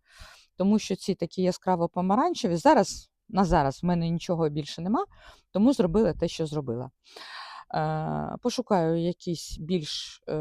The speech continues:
невидимі такі натяжки, щоб його зробити і було це менш помітним. Ну от на цьому, на сьогодні я закінчую роботу, тому що вже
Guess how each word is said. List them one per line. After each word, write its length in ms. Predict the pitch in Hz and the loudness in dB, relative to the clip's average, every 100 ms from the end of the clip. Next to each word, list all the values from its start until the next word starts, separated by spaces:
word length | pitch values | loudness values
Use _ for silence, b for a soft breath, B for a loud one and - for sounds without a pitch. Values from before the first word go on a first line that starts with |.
| 147 | -4
невидимі 760 | 156 170 170 160 135 143 139 | -4 -2 -2 -2 -4 -4 -4
такі 420 | 135 147 - 151 139 - _ b b b - | -6 -10 -8 -10 -10 -12 _ b b b -8
натяжки, 640 | 165 - 277 330 - 151 143 - _ | -4 0 0 0 -8 -12 -12 -14 _
щоб 320 | - - 185 165 | -20 -10 -6 -4
його 260 | 180 190 | -2 -2
зробити 600 | 170 175 165 226 - 156 | -2 -2 0 -2 -2 -4
і 80 | 156 | -4
було 280 | 147 170 180 | -4 -4 -4
це 320 | - 151 131 | -4 -6 -6
менш 360 | - 165 175 - | -6 -4 -4 -6
помітним. 640 | - 160 139 - 120 127 139 B B B B | -8 -6 -6 -6 -6 -8 -10 B B B B
Ну 100 | 294 | 0
от 140 | 339 302 | 0 2
на 120 | 277 | 2
цьому, 380 | 254 - 254 233 | 2 2 4 6
на 140 | 233 | 4
сьогодні 500 | 240 262 220 180 175 | 2 0 0 0 0
я 100 | 202 | -2
закінчую 580 | 196 220 311 359 - 202 | -2 -6 -6 -4 0 0
роботу, 500 | 190 165 160 156 151 | 0 0 -2 -4 -6
тому 220 | - 190 185 | -4 -4 -4
що 180 | - | -6
вже 360 | 170 156 175 156 | -8 -4 -2 -4